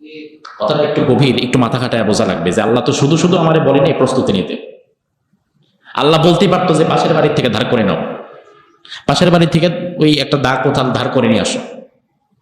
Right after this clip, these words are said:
আল্লাহ আমাকে নিজে বললেন, "তুমি প্রস্তুতি নাও মিয়া, পাশের কারো কাছ থেকে কেনার দরকার নাই, তুমি প্রস্তুতি নাও, তুমি বানাও, তুমি গবেষণা করো, তুমি রিসার্চ করো, তুমি তোমার মেধা খাটাও।" এই জাতি কি বুঝবে জ্ঞানের দাম?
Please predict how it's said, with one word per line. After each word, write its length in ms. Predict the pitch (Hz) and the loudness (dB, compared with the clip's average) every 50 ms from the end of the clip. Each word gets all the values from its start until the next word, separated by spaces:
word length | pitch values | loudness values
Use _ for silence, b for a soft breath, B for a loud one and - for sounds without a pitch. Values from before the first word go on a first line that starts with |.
| _ _ _ _ _ | _ _ _ _ _
আল্লাহ 260 | - 110 117 117 117 117 | -4 -2 0 0 2 2
আমাকে 220 | 120 127 131 143 | 0 2 2 2
নিজে 200 | 127 123 120 135 | 2 2 2 2
বললেন, 280 | 135 123 120 113 113 117 | 2 2 2 2 2 2
"তুমি 280 | - - 196 269 302 | 2 2 4 4 4
প্রস্তুতি 360 | - 220 - - - 127 - | 4 2 2 2 2 0 0
নাও 160 | 107 101 90 87 | 0 0 0 -2
মিয়া, 200 | 82 - - - - - - - - - - _ _ _ _ _ _ _ _ _ _ _ _ _ b b b b b b | -2 -4 -4 -8 -8 -12 -16 -18 -20 -20 -20 _ _ _ _ _ _ _ _ _ _ _ _ _ b b b b b b
পাশের 360 | 185 180 - - 339 - 247 | 0 2 2 2 2 2 2
কারো 180 | - 330 311 294 294 | 4 4 4 4 4
কাছ 180 | 294 - - 277 | 4 4 4 4
থেকে 160 | 269 277 262 | 4 4 4
কেনার 280 | - 262 269 269 240 | 4 2 2 4 4
দরকার 280 | 190 233 - - 196 180 | 4 4 4 4 2 2
নাই, 140 | 175 156 135 - | 2 2 4 4
তুমি 160 | 262 330 359 | 6 6 6
প্রস্তুতি 380 | - 339 320 320 311 - 262 | 6 6 6 6 6 4 4
নাও, 340 | 214 185 - - - - - | 4 2 2 0 0 0 2
তুমি 160 | 277 359 370 | 4 4 4
বানাও, 340 | - 294 262 247 220 190 - - - | 6 6 6 4 4 4 4 4 4
তুমি 180 | 302 359 359 | 4 4 4
গবেষণা 420 | 254 240 - 233 220 - 220 196 175 | 4 4 4 4 4 2 2 2 2
করো, 420 | - 165 147 - - - - - | 2 2 2 2 2 2 2 2
তুমি 160 | 254 269 269 | 4 4 4
রিসার্চ 360 | 226 220 - 220 220 196 - - | 4 2 2 2 0 0 0 0
করো, 400 | - 147 - - - - - - | 2 2 2 2 2 2 2 2
তুমি 160 | 208 202 190 | 2 4 4
তোমার 260 | 196 196 180 165 143 | 2 2 2 2 2
মেধা 200 | 139 139 151 156 | 2 2 2 0
খাটাও।" 480 | 127 120 117 - 104 - - - - - - - - - - - - - _ _ _ _ _ _ _ _ _ _ _ _ _ _ _ _ _ _ _ _ _ _ _ _ _ _ _ _ _ _ | 0 -2 -2 -2 -4 -4 -4 -4 -6 -8 -8 -10 -12 -14 -16 -20 -20 -20 _ _ _ _ _ _ _ _ _ _ _ _ _ _ _ _ _ _ _ _ _ _ _ _ _ _ _ _ _ _
এই 120 | - 120 120 | 0 0 2
জাতি 300 | 110 127 120 - 127 117 | 2 0 0 0 -2 -2
কি 200 | - - 147 135 | -2 0 0 0
বুঝবে 320 | 117 117 113 98 101 107 | 2 0 0 0 0 -2
জ্ঞানের 380 | 87 101 101 101 104 92 95 87 | -2 -2 -2 -2 -2 -2 -2 -2
দাম? 340 | 90 90 87 90 - - | -2 -4 -4 -6 -8 -10